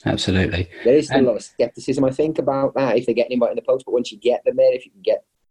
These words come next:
Speaker 2: the, you know, the returns that, you know, I, I still hear bandied around, if you can get people to listen to you, as long as you're genuine, honest, and share, you don't hide what you're trying to do, you,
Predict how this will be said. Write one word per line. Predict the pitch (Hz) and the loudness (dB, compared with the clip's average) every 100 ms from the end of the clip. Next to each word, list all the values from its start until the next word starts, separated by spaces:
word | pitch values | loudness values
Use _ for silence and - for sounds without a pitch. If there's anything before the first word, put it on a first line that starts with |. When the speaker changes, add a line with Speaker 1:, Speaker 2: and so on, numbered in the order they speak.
| - | -2
Speaker 2:
the, | 110 95 | -2 -2
you | 104 | -2
know, | 92 | 0
the | 92 | 0
returns | 95 - 104 101 101 | -2 2 2 0 0
that, | 101 - _ - - - - _ | 0 0 _ -20 -20 -20 -20 _
you | 90 | -2
know, | |
I, | 95 - - | -2 -6 -6
I | |
still | 107 - 113 | -6 0 2
hear | 110 | 2
bandied | 113 107 113 107 | 2 0 0 2
around, | 101 107 113 113 - - | 2 2 2 0 -4 -10
if | |
you | - | -4
can | 98 | 0
get | 113 | 0
people | - - | -2 -2
to | |
listen | 110 110 104 | -2 -2 -4
to | 92 90 | -2 2
you, | 95 98 - _ _ _ | 2 0 -4 _ _ _
as | - | -2
long | 104 | 0
as | 104 | 2
you're | 107 104 | 2 2
genuine, | 101 113 113 110 107 | 2 0 2 2 2
honest, | 104 107 - | 2 0 -2
and | 98 85 | -2 -2
share, | - 113 95 98 123 | 0 2 4 4 4
you | 113 | 2
don't | 107 104 - | -2 -4 -6
hide | 107 107 104 | -2 -2 -2
what | - 107 | -2 -2
you're | - | -2
trying | - 104 | -4 -2
to | |
do, | 98 104 | 0 0
you, | 92 | 0